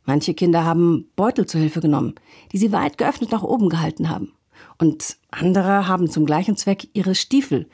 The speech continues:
oder den Schuh ausgezogen und in die Höhe gereckt. Und daher der Brauch mit den Stiefeln.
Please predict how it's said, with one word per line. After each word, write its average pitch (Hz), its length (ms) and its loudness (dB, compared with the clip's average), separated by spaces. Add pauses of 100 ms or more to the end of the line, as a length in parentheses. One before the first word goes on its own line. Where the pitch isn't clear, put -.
(140)
oder 156 340 0
den 170 260 -2
Schuh - 240 0
ausgezogen 165 640 -2 (460)
und 277 200 2
in 185 120 2
die 190 120 4
Höhe 165 180 4
gereckt. - 500 -12 (600)
Und - 420 -4
daher 220 300 0
der 208 100 4
Brauch 139 340 -4
mit 165 120 0
den 185 140 0
Stiefeln. - 420 -6